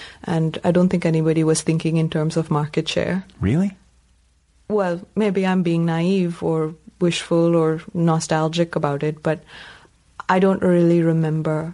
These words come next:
Speaker 1: Sure, I mean, people were aware of who was, you know, being, who was popular in a given year or who's
Speaker 2: Who got a
Speaker 1: book
Speaker 2: big advance or
Speaker 1: Yeah, sure. Um, but most of the people that w-, were at Iowa while I was there were not,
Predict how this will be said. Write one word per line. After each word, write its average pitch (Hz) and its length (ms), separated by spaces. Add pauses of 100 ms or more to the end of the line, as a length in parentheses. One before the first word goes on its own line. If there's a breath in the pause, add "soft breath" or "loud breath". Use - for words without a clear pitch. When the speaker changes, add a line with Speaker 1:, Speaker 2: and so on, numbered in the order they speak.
(100)
Speaker 1:
Sure, 269 340
I 160 100
mean, 165 180
people 180 340
were 156 200
aware 151 500
of 156 200
who 170 320
was, 156 380 (960 loud breath)
you 185 140
know, 156 340
being, 156 460 (380)
who 175 140
was 175 140
popular 156 540
in 156 160
a 156 60
given 151 280
year 151 500
or 165 260
who's 156 240
Speaker 2:
Who 92 40
got 85 120
a 82 80
Speaker 1:
book 80 60
Speaker 2:
big 80 140
advance 76 600
or - 40
Speaker 1:
Yeah, 254 220
sure. 170 420 (220)
Um, 160 460 (520)
but 208 220
most 247 260
of 254 60
the 226 80
people 185 480 (160)
that 180 140
w-, 180 240 (180)
were 185 260
at 175 220
Iowa 165 340
while 156 260
I 156 100
was 151 200
there 156 280 (100)
were 170 160
not, 165 400